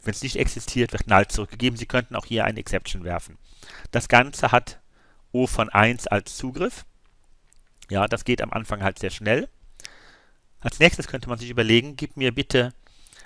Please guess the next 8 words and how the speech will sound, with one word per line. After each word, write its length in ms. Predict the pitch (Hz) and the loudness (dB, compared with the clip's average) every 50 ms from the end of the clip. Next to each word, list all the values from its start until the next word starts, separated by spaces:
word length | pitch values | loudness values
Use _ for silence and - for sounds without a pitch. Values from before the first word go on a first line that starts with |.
| - - | -10 -4
äh, 80 | - 113 | 0 4
das 200 | - 123 - - | 6 6 6 4
Element 560 | - 123 117 113 110 113 113 127 127 - - | 2 2 2 4 4 4 2 2 0 -4 0
an 160 | - 113 117 | 0 0 2
irgendeiner 580 | - - 135 135 135 135 - - 107 110 107 101 | 6 6 6 6 6 4 2 4 4 4 4 2
Position, 640 | - - 113 101 104 98 - - - 113 120 143 151 | 0 -2 -2 -4 -4 -6 -6 -6 -4 -4 -4 -4 -4
auch 120 | - - - | -6 -6 -6
dazwischen.“ 560 | 98 95 - - - 113 104 - 180 - | -6 -6 -6 -6 -6 -6 -6 -6 -8 -10